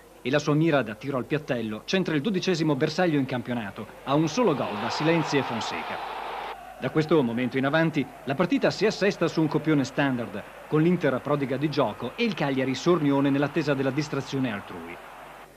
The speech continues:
Sosa da solo non può reggere tutto il peso della volenterosa manovra d'attacco e allora arrivano i rinforzi.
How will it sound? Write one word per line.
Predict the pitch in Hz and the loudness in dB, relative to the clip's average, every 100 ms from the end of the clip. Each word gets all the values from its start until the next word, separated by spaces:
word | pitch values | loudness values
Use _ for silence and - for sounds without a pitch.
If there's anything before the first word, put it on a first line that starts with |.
| - - | -20 -20
Sosa | - - 156 131 107 | -4 2 2 2 0
da | 101 | -2
solo | 123 190 208 | 0 4 6
non | 143 190 | 6 4
può | 151 147 | 4 4
reggere | 170 143 131 107 | 4 2 -2 -6
tutto | 127 147 | -6 -4
il | 127 | 0
peso | 151 151 | 0 0
della | 131 127 | 0 0
volenterosa | 120 160 151 147 147 139 | 2 2 4 2 2 2
manovra | 131 131 127 117 | 2 0 -2 -4
d'attacco | 107 123 90 - 98 - - - | -6 -8 -8 -8 -14 -16 -18 -4
e | 240 | 2
allora | 214 165 147 127 | 6 6 4 2
arrivano | 185 175 151 135 | 0 2 4 2
i | 123 | 0
rinforzi. | 107 101 85 85 - | -2 -6 -8 -8 -12